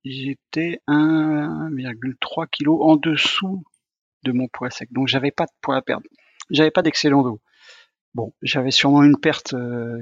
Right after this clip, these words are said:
qui est normale sur une épreuve, euh, plutôt longue. Donc, euh, pour faire la dialyse, ils ont même été obligés de me, me mettre des poches, euh, de, de, de, de liquide, justement, pour, euh,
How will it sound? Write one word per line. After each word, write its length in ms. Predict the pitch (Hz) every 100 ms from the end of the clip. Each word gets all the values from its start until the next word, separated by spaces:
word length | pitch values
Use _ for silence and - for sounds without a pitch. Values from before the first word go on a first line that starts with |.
| -
qui 220 | - 139
est 60 | 135
normale 380 | 131 135 143
sur 180 | - 123
une 100 | 127
épreuve, 380 | 123 - 135 120
euh, 300 | 120 117 120 120 -
plutôt 320 | 131 117 131
longue. 400 | 123 143 208 151 - _ _ _ - - _ -
Donc, 260 | 131 131 127
euh, 80 |
pour 160 | 120 -
faire 140 | -
la 100 | 151
dialyse, 360 | 127 131 165 160
ils 60 | 131
ont 60 |
même 240 | 139 139 151 - -
été 260 | 127 -
obligés 320 | 131 123 120
de 60 | 135
me, 340 | 117 117 113
me 120 | 113 113
mettre 340 | 123 131 127
des 140 | 117
poches, 380 | 107 139 135 -
euh, 200 | 117 110
de, 640 | 110 107 107 107 107 110 107
de, 400 | 110 110 110 113 - -
de, 220 | 107 107 113 113 123 _ 127
de 160 | 117
liquide, 500 | 110 107 - 160 - 135
justement, 460 | 123 - 117 123 -
pour, 240 | 107 104
euh, 60 | 101